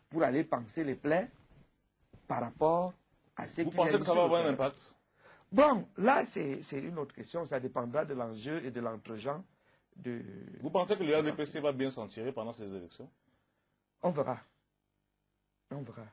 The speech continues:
Speaker 1: Le problème au Cameroun, c'est que l'opposition, euh, n'a pas d'étoffe. Si l'opposition était structurée,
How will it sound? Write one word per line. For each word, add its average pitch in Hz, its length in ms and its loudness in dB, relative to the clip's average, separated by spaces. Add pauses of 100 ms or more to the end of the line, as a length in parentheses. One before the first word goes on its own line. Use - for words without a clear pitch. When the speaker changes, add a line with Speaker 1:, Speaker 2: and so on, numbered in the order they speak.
(160)
Speaker 1:
Le 131 140 -4
problème 156 320 -2
au 151 80 -6
Cameroun, 123 360 -6
c'est 131 160 -12
que 143 100 -8
l'opposition, 127 920 -10
euh, - 140 -16 (480)
n'a 127 160 -4
pas 123 160 -6
d'étoffe. 120 560 -10 (720)
Si - 140 -12
l'opposition 143 1040 -6
était 147 260 -6
structurée, 131 600 -10